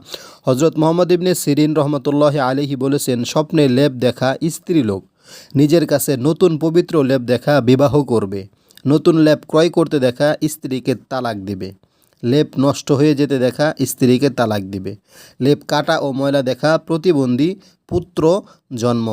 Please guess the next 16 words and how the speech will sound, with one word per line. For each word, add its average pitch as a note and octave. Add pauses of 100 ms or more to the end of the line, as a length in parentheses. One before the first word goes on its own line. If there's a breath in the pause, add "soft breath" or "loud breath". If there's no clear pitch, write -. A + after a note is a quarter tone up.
হবে। G2+ (580 soft breath)
হযরত B2+
জাবের C3
মাগরিবী D#3+
রহমতুল্লাহি D#3
আলাইহি D#3
বলেছেন, E3+ (160)
স্বপ্নে D3
নিজের C#3+
নিকট C3
লেপ B2+ (100)
দেখা A#2+ (420 loud breath)
দিনদার D3 (120)
ধনাঢ্য C3+ (280)
স্ত্রী A2+
লাভ A#2